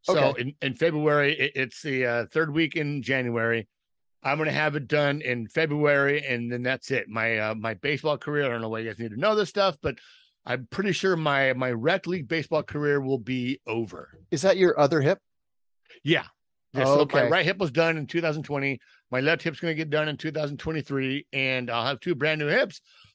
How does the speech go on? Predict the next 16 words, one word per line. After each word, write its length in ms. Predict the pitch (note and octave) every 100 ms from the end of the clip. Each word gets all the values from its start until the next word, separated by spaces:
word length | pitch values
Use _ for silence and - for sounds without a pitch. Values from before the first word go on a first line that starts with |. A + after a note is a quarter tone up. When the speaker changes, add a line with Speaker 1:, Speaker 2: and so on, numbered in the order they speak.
| -
Speaker 1:
But 160 | D#3+ F3
essentially, 520 | F3 A3 A3+ A3 G3+
it's 120 | F#3
still 280 | - G#3 G3+
really 260 | D#3+ F3+ E3+
tough 240 | - D#3+
for 80 | D#3+
me 100 | E3
to 80 | C#3+
play 200 | D3+ D3+
ball 320 | C#3 C#3 C#3+
every 220 | D3 D3
Sunday, 440 | B2 D3 C#3+ C#3+ C#3+
even 180 | C3+
though 180 | D3 C#3+
it's, 240 | C3 -